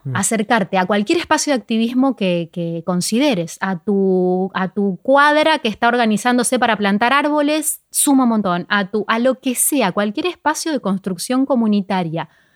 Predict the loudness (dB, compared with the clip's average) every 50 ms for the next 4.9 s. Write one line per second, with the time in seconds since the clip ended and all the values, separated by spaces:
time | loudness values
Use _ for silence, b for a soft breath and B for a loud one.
0 | b b b b b b b b -2 0 0 2 2 0 0 -2 -2 0 2 2
1 | 2 0 0 -2 -2 -2 -4 -2 -2 -2 -2 -2 -2 -4 -2 0 0 0 0 -2
2 | -2 -2 -2 0 2 2 2 0 -2 -4 _ 0 0 2 2 2 2 2 2 2
3 | 0 0 0 0 -2 -2 -2 -4 -4 -4 -4 -2 -2 -2 -2 -2 -2 -2 -4 -4
4 | -6 -4 -4 -2 0 0 2 2 2 0 0 0 -2 -2 -2 -2 -4 -6